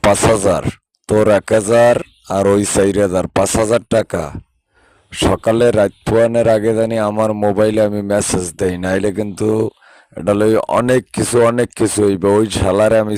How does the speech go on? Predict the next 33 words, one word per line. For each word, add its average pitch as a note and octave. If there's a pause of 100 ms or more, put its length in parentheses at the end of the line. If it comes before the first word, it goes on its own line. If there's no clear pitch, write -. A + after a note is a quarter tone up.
চিনি F#2
না। E2 (840)
এই B2+ (140)
নিউজ A#2 (100)
মিউজ B2+ (140)
করছে, A2+ (120)
তোর A2+
দ্বারে A#2 (120)
শখ G#2+ (120)
ভাই A2+ (100)
জিগেইছে G#2 (760)
যে G#2 (100)
ওরে A2
পাঠাইছে G#2+
কেডা, G2
তুই A2+
কইছ A2+ (180)
যে G#2 (100)
আমি F#2+ (100)
পাঠাইছি। D#2 (720)
ঠিক G#2+ (120)
আছে, D#2 (640)
তোর A#2+ (100)
লাগে B2 (120)
সব G#2+ (140)
কিছু A#2 (140)
কথাবার্তা A2+
হইছে, A#2+ (100)
তুই A#2 (220)
ই - (140)
করছো, A#2+ (600)
তুই A#2 (120)
জানো A#2